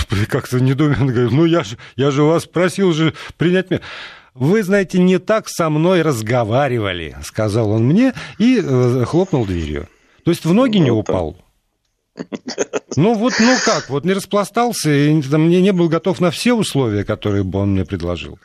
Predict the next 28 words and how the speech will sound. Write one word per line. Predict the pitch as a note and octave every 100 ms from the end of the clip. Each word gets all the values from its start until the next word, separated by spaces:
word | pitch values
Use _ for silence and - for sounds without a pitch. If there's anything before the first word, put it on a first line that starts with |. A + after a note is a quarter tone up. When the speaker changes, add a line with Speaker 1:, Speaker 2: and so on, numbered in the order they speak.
| - -
Speaker 1:
А | -
вот | C#3 A3+
что | - G#3+
пишут | G#3 G3 E3+
наши | F3 F3
замечательные | D#3 D3 - D#3 - E3+
слушатели. | E3 A#2+ G2+ - F#2+ - - -
"А | A2
у |
нас | D3 A#3
был | A3+ A#3+
такой | B3 A3 F#3
случай. | - D3+ - C3+
Пришёл | C#3 - A3+
проверяющий, | A3 A3 D#3 C3 A2 A#2+
позвонил | A2+ A#2+ D#3
звонок. | G3+ E3+ C#3+ G2 - - - - -
Открыли | A2 A#2+ F3+ A#3+
дверь. | G3 C3 A#2 F#2+
Человек | - D3+ F#3+
представился | D#3 C#3+ - G#3+ A3 - A#2+
и |
сказал, | - A#2+ E3
что | F#3 B2+
нужно | C#3+ F3+
проверить | C3+ A#2 D3 E3
газовое | G#2 B2+ C3+ C#3
оборудование. | C#3+ B2+ G#2 F2 D#2 D#2 D#2